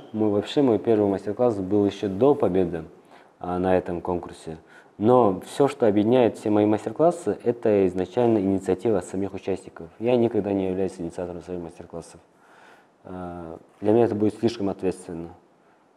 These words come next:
Лишь в том случае, когда в каком-то городе собирается достаточно большое количество участников потенциально, которые прям очень хотят меня послушать, лишь в таком случае я могу, э, начать искать организатора.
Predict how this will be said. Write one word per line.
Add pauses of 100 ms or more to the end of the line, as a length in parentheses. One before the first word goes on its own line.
(140)
Лишь
в
том
случае,
когда
в
каком-то
городе
собирается
достаточно
большое
количество (240)
участников (100)
потенциально,
которые
прям
очень
хотят
меня
послушать, (480)
лишь
в
таком
случае
я
могу, (180)
э,
начать
искать
организатора.